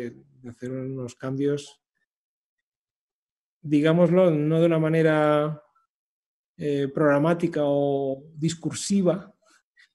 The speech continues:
sino de una manera mucho más, eh, libre, aunque metódica.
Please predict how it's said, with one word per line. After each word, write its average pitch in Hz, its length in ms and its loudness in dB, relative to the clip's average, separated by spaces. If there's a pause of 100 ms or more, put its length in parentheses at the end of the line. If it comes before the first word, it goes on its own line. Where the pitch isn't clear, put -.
(100)
sino 127 280 -4
de 139 80 -2
una 147 140 0
manera 156 340 -4
mucho 151 340 -4
más, 135 1000 -4
eh, 120 640 -8 (880)
libre, 156 400 2
aunque 165 280 2
metódica. 113 480 -8